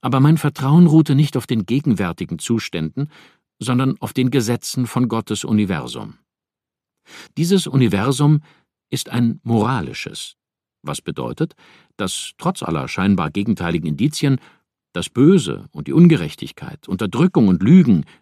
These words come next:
nie und nimmer das letzte Wort haben können. Gott ist ein Gott,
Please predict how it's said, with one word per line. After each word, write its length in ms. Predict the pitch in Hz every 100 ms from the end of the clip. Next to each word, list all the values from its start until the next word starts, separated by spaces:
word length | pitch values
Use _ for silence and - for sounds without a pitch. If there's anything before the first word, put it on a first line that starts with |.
| -
nie 260 | 95 196 233
und 240 | 151 151
nimmer 380 | 107 135 147 151
das 200 | 135 139
letzte 440 | 110 117 - - 127
Wort 280 | 127 123 -
haben 280 | 60 67
können. 440 | - 64 60 - _ _ _ _ _ _ _ _ _ _ _ _ -
Gott 360 | 135 180 - - -
ist 160 | -
ein 200 | - 101
Gott, 440 | 87 156 - -